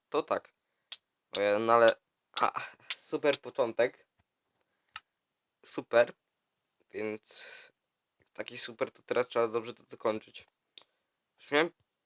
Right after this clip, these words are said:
już raz to nagrywałem, tylko coś mi się popsuło. I chyba zrobiłem trzy minuty odcinka. I coś mi się popsuło. I musiałem z-, i teraz zaczynam w sumie od nowa.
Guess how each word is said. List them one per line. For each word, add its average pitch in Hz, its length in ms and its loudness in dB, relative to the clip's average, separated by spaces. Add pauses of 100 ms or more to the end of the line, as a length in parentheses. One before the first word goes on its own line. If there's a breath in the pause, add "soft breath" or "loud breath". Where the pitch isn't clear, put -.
(160)
już 127 280 -6
raz 165 180 -4
to 156 80 -6
nagrywałem, 131 440 2
tylko - 140 -18
coś - 160 -16
mi 147 80 -10
się 143 80 -12
popsuło. 107 540 -4 (160)
I 113 480 -16
chyba - 160 -6 (260)
zrobiłem 110 340 -6
trzy - 180 -6
minuty 139 360 2
odcinka. 143 520 -2 (2250)
I - 60 -20
coś 151 160 -8
mi 165 80 -12
się - 100 -8
popsuło. 98 540 -4 (540)
I - 80 -14
musiałem 120 500 -2
z-, 110 80 -20
i 123 80 -20
teraz 139 220 2
zaczynam 120 240 -2
w - 40 -12
sumie 110 200 -2
od 104 120 -4
nowa. 98 200 -6